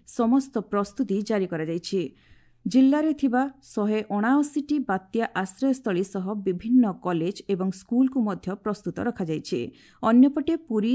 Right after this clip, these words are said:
ତାଳବଣିଆ ପଡ଼ିଆଠାରେ ଶୁକ୍ରବାର ଦିନ ମହିଳା ମିଲିଟାରୀ ପୋଲିସର ଅଗ୍ନିପଥ ବର୍ଗରେ ନିଯୁକ୍ତି ରାଲି ଅନୁଷ୍ଠିତ ହେବାକୁ ଥିବା ବେଳେ ବାତ୍ୟା ଯୋଗୁଁ ଏହାକୁ ସ୍ଥଗିତ ରଖାଯାଇଛି। ଏହାକୁ ଆଗାମୀ ସତେଇଶ ତାରିଖରେ ପୁନଃ ନିର୍ଦ୍ଧାରଣ କରାଯାଇଥିବା ନେଇ କଟକ ଭାରତୀୟ ସେନା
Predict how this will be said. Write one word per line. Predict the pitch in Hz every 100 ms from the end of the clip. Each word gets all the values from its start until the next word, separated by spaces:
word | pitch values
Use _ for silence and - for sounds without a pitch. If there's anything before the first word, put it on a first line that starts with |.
| 262
ତାଳବଣିଆ | 208 190 190 214 214
ପଡ଼ିଆଠାରେ | 185 180 175 247 254 185 208
ଶୁକ୍ରବାର | - 226 - 285 294 247
ଦିନ | 180 185 170
ମହିଳା | 214 190 180 202
ମିଲିଟାରୀ | 196 196 254 294 285
ପୋଲିସର | 285 196 196 - - 180 - - _
ଅଗ୍ନିପଥ | 220 214 269 302 311 277
ବର୍ଗରେ | 202 185 233 247
ନିଯୁକ୍ତି | 214 190 262 262 302
ରାଲି | 220 185 185 -
ଅନୁଷ୍ଠିତ | 185 220 - 269 277
ହେବାକୁ | 220 190 190 185
ଥିବା | - 190
ବେଳେ | 226 226 202 196
ବାତ୍ୟା | 185 - 262
ଯୋଗୁଁ | 247 202 180 247
ଏହାକୁ | - 190 202 180
ସ୍ଥଗିତ | - 226 202 170 190
ରଖାଯାଇଛି। | 240 214 165 160 - 147 - - - _
ଏହାକୁ | 233 262 277 311 -
ଆଗାମୀ | 196 190 190 180
ସତେଇଶ | - 190 - 294
ତାରିଖରେ | 294 214 202 180 220
ପୁନଃ | - 226 247 277
ନିର୍ଦ୍ଧାରଣ | 220 175 165 226 254 214
କରାଯାଇଥିବା | 170 175 247 254 -
ନେଇ | 269 180 208
କଟକ | - 208 175 202 208
ଭାରତୀୟ | 214 185 175 175 170
ସେନା | - 226 262